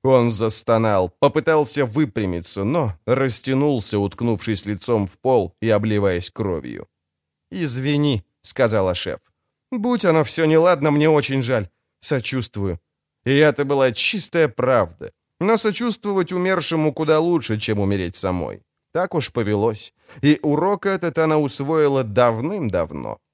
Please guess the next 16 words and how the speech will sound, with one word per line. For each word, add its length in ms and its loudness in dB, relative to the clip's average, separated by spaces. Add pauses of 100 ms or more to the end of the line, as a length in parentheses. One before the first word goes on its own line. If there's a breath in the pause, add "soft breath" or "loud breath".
(1200)
Других 420 -4
стычек 400 -6
вроде 300 0
бы 120 0
не 100 0
предвиделось. 840 -8 (340)
Джавра 560 4
в 80 -6
перемазанном 680 0
кровью 460 0
грязно-белом 800 0
пальто 640 0 (240)
стояла 520 2
среди 280 -4
обломков 560 0
люстры 680 -4